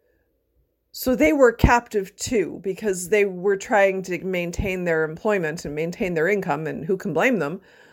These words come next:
But they didn't really want to learn the computer. They were doing it to appease the boss.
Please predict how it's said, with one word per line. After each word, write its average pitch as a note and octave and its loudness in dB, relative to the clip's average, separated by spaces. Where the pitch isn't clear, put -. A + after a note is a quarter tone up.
But A3 6
they B3+ 10
didn't A#3+ 0
really G#3+ 4
want G3 0
to F3+ -4
learn F3+ 0
the E3 -2
computer. E3 -2
They D#3 -2
were D#3 -4
doing E3+ 0
it D#3+ -2
to D#3+ -6
appease D#3 -4
the D#3 -6
boss. D3+ 2